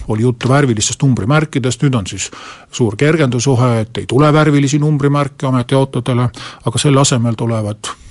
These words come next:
noh, ma ei tea, kuidas see välja näeb, ütleme, et siis värvilised, äh, registreerimistunnistused. Ehk siis, äh, tuleb liiklusregistrist teha mingisugune märke, mingisugune kanne selle kohta, et ametiautoga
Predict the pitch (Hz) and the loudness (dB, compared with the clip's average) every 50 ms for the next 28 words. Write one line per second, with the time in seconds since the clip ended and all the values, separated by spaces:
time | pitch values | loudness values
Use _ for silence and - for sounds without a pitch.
0 | - - - - - 113 107 107 113 101 117 143 123 123 104 101 - 120 107 107 | -20 -20 -20 -12 -10 -8 -8 -6 -4 -2 -2 0 0 -2 -2 -4 -6 -4 -2 0
1 | 117 120 117 117 131 135 120 113 104 - 110 104 98 98 - - 113 131 127 117 | 0 2 2 4 2 2 2 0 -4 -4 -6 -6 -6 -6 -6 -8 -6 -4 -2 -2
2 | 113 110 104 98 101 - - 123 117 - - 151 127 127 127 120 127 123 120 - | 0 -2 -2 -4 -4 -4 -4 -4 -6 -6 -6 -4 -4 -2 -2 -2 -2 -2 -2 0
3 | - 156 139 139 - - 220 214 190 113 92 - - 95 95 87 - - - - | 0 0 0 0 0 2 2 2 2 0 -2 -6 -8 -12 -12 -14 -16 -18 -18 -18
4 | - - - - - - - 113 - - 120 113 - - - - 127 120 120 120 | -16 -16 -16 -18 -6 -4 -2 -2 0 0 0 2 2 2 2 2 2 4 4 4
5 | 120 123 - - - - - - - 135 120 113 117 113 104 - 131 120 113 - | 2 0 -2 -4 -12 -18 -12 -4 0 2 4 4 4 4 4 4 4 4 2 0
6 | - - - - - - - - - - 147 165 156 165 135 113 127 123 123 139 | -2 -6 -6 -6 -10 -18 -20 -20 -2 2 2 4 4 4 2 4 4 4 4 4
7 | 151 - - 120 110 - - 131 117 117 117 123 117 110 104 113 107 113 101 98 | 4 4 2 2 0 2 2 4 4 6 6 4 4 4 2 0 0 0 0 2
8 | 101 104 110 110 - - 180 170 170 170 160 - - - - - 127 139 127 104 | 2 2 0 0 0 0 2 4 4 4 2 0 -6 -16 -6 -2 0 2 2 2
9 | 104 107 - 107 104 101 101 - - 110 110 123 135 151 165 180 - - 131 131 | 2 0 0 -2 -2 -2 -2 0 2 4 4 6 6 6 6 4 4 4 4 4
10 | 147 156 156 156 - - - 147 139 - - - - - - - - 117 117 - | 6 6 4 4 2 0 0 0 0 -2 -6 -12 -14 -16 -16 -6 -2 -2 -2 -2
11 | - - - 113 107 104 135 160 147 131 - 110 101 110 117 - 135 131 127 139 | -2 -2 0 2 4 4 4 4 4 2 2 0 0 0 0 2 0 2 2 2
12 | 139 | 0